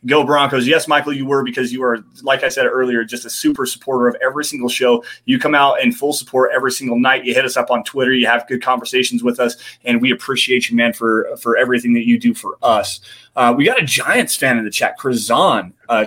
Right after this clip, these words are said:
Krazan twenty-six, who's actually been pretty, pretty good. He's throwing out some good comments and stuff like that. What's up, man? Thank you for joining us today. And, uh,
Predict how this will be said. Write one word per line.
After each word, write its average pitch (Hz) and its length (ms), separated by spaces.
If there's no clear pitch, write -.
Krazan 139 360
twenty-six, 165 640
who's 139 140
actually 214 260
been 233 160
pretty, 214 360
pretty 214 220
good. 220 180
He's 131 360
throwing 165 200
out 175 120
some 170 100
good 165 160
comments 151 360
and 135 60
stuff 135 240
like 135 180
that. 156 260
What's 156 300
up, 156 120
man? 160 180
Thank 139 200
you 147 60
for 135 100
joining 135 400
us 127 160
today. 139 460
And, 131 340
uh, 127 320